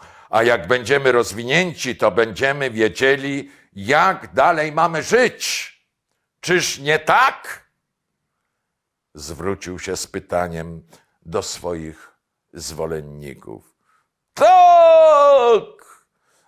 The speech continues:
z zachwytem odpowiedziały jego ławy sejmowe. „Tak!”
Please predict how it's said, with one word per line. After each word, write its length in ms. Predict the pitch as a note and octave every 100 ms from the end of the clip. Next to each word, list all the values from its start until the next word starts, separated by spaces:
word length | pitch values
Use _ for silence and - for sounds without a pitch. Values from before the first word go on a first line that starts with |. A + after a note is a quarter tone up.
| -
z 120 | E2
zachwytem 1000 | C#2 E2+ F#2 - - G#2+ - F#2+ F2+ E2 - - _ -
odpowiedziały 1120 | A#2+ - - F#2 E2+ F2 - G2+ G2 F#2 F#2
jego 380 | E2 E2 C#2+ D#2+
ławy 600 | D2+ C#2+ D#2+ E2+ D2+ D#2+
sejmowe. 720 | - D#2+ D2+ D#2 D#2+ C#2+ D#2
„Tak!” 1600 | _ F#3 E4+ F4+ E4+ F4 A3+ A3 - - - - - _ _